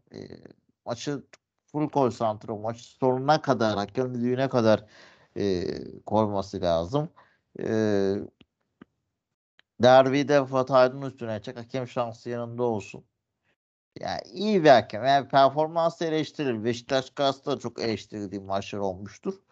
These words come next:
Ama bilirsin, e, eyyam yapmaz veya kasıt yoktur Fırat Aydın Usta. E, bize de uğurlu geldi son Göztepe maçında, hatırlarsın. Bu da bir işaret olsun. Ee, Beşiktaş bu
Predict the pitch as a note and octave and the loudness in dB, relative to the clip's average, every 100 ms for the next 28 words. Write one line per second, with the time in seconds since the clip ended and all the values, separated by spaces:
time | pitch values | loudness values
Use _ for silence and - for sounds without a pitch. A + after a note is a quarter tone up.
0 | _ _ _ _ _ - D3+ F#3 F3 F3 | _ _ _ _ _ 2 6 8 6 4
1 | F3 - C3 A#2 _ _ _ _ _ _ | 4 0 -10 -12 _ _ _ _ _ _
2 | _ A#2 A2+ G#2 G2 F#2 E2 D2+ D2 C2 | _ -6 -4 -4 -4 -6 -8 -10 -12 -16
3 | - D#3 D#3+ D#3+ D#3+ D#3+ C#3 C3 B2+ A2+ | 0 4 8 8 6 4 2 2 2 4
4 | C3+ C3+ B2+ C#3 C3 - C#3+ B2+ - G#2+ | 6 6 4 -8 -16 -12 -8 -8 -8 -12
5 | A2+ G#2+ A2 G2+ G2+ G2+ G2 - D3 E3+ | -8 -8 -2 -2 -2 -6 -16 -10 -10 -10
6 | _ _ _ _ _ - G1+ G1+ G1+ G1+ | _ _ _ _ _ -18 -14 -14 -14 -18
7 | G1+ _ _ _ _ _ G#2+ C#3+ C3+ A#2+ | -20 _ _ _ _ _ -6 -4 -2 -2
8 | B2+ C3 C3+ B2+ A2+ F#2+ F#2 - G2 F#2 | -2 -2 -2 2 2 2 -6 -10 -10 -10
9 | _ G2+ G2+ G2+ F#2+ G2 F#2+ G#2 F#2+ F#2+ | _ -12 -10 -10 -10 -10 -10 -10 -6 -6
10 | F#2 - G2 F2+ - C#3+ - _ _ _ | -6 -6 -4 -4 -4 -14 -18 _ _ _
11 | _ - D3+ C3 B2 A2+ B2+ B2 B2+ B2+ | _ -2 2 2 0 2 6 6 6 0
12 | A2 F#2 - _ _ _ _ _ - - | -6 -10 -16 _ _ _ _ _ -18 -16
13 | - - - - A#2+ - - B2+ - _ | -18 -20 -20 -6 -6 -4 -2 -2 -4 _
14 | - C#3+ C3 - | -8 -6 -6 -10